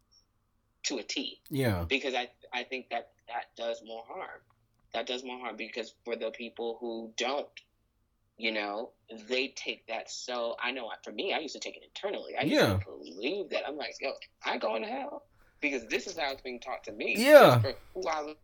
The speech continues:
Speaker 1: who I love. Like, it, for a long time. And it wasn't until I changed the church, was taught differently to how I s-, am supposed to consume the readings and the text, um,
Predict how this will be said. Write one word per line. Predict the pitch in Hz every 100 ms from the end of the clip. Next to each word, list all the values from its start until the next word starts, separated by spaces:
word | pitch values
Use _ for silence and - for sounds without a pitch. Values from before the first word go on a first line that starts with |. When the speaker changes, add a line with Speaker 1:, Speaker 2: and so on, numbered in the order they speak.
| _ _
Speaker 1:
who | 185
I | 156
love. | 151 180 - - _ _ _ _ _ _
Like, | 117 117 104 - - 139
it, | 123 -
for | - 127
a |
long | 120 107 113 139 143
time. | 113 95
And | 104
it | 98
wasn't | 113 120 127
until | 120 120 120 113 - 120
I | 110 104 - _ _ _ _
changed | - - 107 107 117 143
the |
church, | 143 117 120 - - _ _ _ _ _ _ _ _ _ _ - _ _ _ _ _ _ _ - _ -
was | 110 -
taught | - 123 120 123
differently | 131 139 - 107 110 104
to | -
how | 101 104 110
I | 107
s-, | - - -
am | 113
supposed | - 110 107
to | 107
consume | 110 - 139 151 147
the | 110
readings | 104 104 110
and | 104
the | 90
text, | - 92 - - - - -
um, | 107 107 104 101